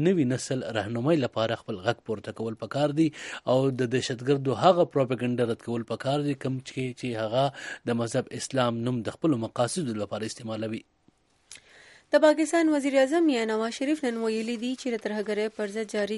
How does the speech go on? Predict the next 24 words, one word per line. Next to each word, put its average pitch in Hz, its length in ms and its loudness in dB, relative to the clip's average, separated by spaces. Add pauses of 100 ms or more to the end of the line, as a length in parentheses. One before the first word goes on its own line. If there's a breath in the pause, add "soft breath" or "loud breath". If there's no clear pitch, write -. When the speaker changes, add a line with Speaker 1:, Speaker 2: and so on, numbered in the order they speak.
Speaker 2:
جنگ 214 200 -4
به 208 160 -6
په 196 140 -6
هر 196 160 -6
حال 202 240 -6
کې 208 160 -4
ګټي 220 320 -6
او - 100 -2
په 240 140 -2
دې 254 180 -6
جنگ 269 240 -2
کې 277 140 -4
د 240 160 -6
پاکستان 214 440 -8 (120)
ولس 262 320 -4
او 214 80 -6
ټولې 294 360 -2 (120)
ادارې 220 300 -6 (120)
یو 202 160 -4
موټی 196 380 -8
دي 240 160 -6
چې 202 140 -4
د 190 100 -8
خپلې 190 240 -8